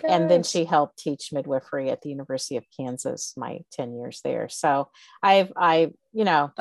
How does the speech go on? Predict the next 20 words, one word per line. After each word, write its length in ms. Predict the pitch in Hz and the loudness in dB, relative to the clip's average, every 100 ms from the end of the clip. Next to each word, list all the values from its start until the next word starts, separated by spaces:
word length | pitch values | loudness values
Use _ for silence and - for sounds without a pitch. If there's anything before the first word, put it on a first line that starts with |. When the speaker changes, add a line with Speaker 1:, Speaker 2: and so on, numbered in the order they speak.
| 220 | 0
Speaker 1:
she's 160 | 175 | 0
a, 40 | 165 | -2
Speaker 2:
That's 240 | - - | -6 -2
Speaker 1:
she's 200 | 196 190 | 0 2
a, 80 | 180 | 0
Speaker 2:
amazing. 220 | - 165 175 | -4 -6 -4
Speaker 1:
she's 140 | 180 | 2
a 80 | 165 | 2
nanny, 560 | 185 214 214 208 202 | 4 2 2 0 -2
a 120 | 170 151 | -4 0
daughter, 580 | 156 156 156 151 151 _ - | 4 4 2 -2 -6 _ -12
a 60 | |
best 260 | - 139 - | -8 -8 -8
friend, 400 | - 143 135 131 | -10 -8 -8 -8
and 80 | 131 | -10
a 60 | |
colleague. 460 | - 113 127 131 123 | -4 -2 -2 -4 -6
It's 160 | - - | -10 -12
pretty 240 | - - - | -10 -10 -10
cool. 280 | - - | -12 -12